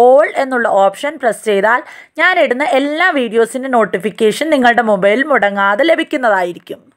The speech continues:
നമ്മുടെ ചാനലിൽ സാധാരണയായി ഹെൽത്ത് റിലേറ്റഡ് ടോപ്പിക്സ്, പ്രഗ്നൻസി റിലേറ്റഡ് ടോപ്പിക്സ്, അതുപോലെ ബേബി കെയർ റിലേറ്റഡ് ടോപ്പിക്സ്, ഹെൽത്തി ടിപ്സ് ഒക്കെയാണ് സാധാരണയായി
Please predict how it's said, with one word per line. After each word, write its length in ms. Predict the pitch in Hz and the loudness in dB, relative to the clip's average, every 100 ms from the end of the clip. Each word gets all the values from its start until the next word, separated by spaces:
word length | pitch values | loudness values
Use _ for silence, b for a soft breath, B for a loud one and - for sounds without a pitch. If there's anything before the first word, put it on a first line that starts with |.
| _ _ - 262 | _ _ -2 2
നമ്മുടെ 280 | 254 285 359 | 4 2 2
ചാനലിൽ 480 | 339 269 226 214 233 294 - | 2 2 2 0 -4 -6 0
സാധാരണയായി 840 | 247 226 240 262 311 269 220 240 339 | 2 2 2 0 -2 0 0 0 -2
ഹെൽത്ത് 340 | 254 233 - 254 | 0 0 0 -2
റിലേറ്റഡ് 460 | 262 247 247 269 269 | 0 0 0 -2 0
ടോപ്പിക്സ്, 560 | 208 185 220 170 - 220 214 | 0 0 -6 -8 -2 0 0
പ്രഗ്നൻസി 520 | 233 220 262 254 - 311 | -2 -2 -6 -10 -6 -2
റിലേറ്റഡ് 460 | 269 214 214 240 202 | 0 0 0 0 0
ടോപ്പിക്സ്, 540 | 214 190 185 - - 214 202 | 0 0 -2 -10 -4 -2 0
അതുപോലെ 380 | 202 214 233 247 247 B B 196 | -2 0 0 0 -4 B B 0
ബേബി 320 | 240 240 262 269 | 2 4 2 0
കെയർ 160 | 302 302 285 | 2 2 2
റിലേറ്റഡ് 440 | 220 214 247 226 | 0 0 -2 0
ടോപ്പിക്സ്, 560 | 226 202 - 185 - 214 214 B B - | 0 0 -2 -12 -2 0 0 B B 0
ഹെൽത്തി 400 | 247 247 247 311 320 | 2 2 -2 -8 -4
ടിപ്സ് 420 | 285 269 - - 359 226 | -6 -6 -6 -2 2 0
ഒക്കെയാണ് 500 | 226 285 220 196 262 277 | -2 -2 0 0 -2 0
സാധാരണയായി 840 | 247 220 226 233 277 285 196 226 | 0 2 2 0 0 -2 -2 -2